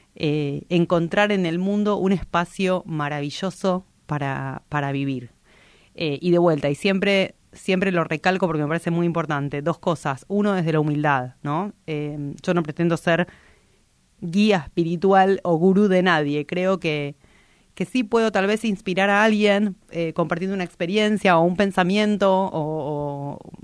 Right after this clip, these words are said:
o mi forma de ver la vida, eh, la puedo compartir y, y, y eso, digamos, pero no, no quita que cada uno haga su recorrido interior,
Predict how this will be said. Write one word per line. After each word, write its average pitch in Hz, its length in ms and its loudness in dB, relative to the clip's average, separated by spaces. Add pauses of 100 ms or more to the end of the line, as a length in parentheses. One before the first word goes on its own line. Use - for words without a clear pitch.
(680)
o 170 80 -2
mi 160 100 4
forma 185 400 2
de 160 80 2
ver 185 120 2
la 185 120 4
vida, 214 380 4 (560)
eh, 147 1000 -2 (100)
la 160 100 0
puedo 196 160 0
compartir 185 600 -2 (200)
y, 165 280 -2
y, 151 340 -8
y 170 80 0
eso, 190 200 -2 (220)
digamos, 151 440 -6
pero 143 200 -4
no, 180 180 0
no 214 200 2
quita 240 220 0
que 208 100 -4
cada 214 220 4
uno 214 200 2
haga 202 120 2
su 180 140 -4
recorrido 165 520 0
interior, 143 520 0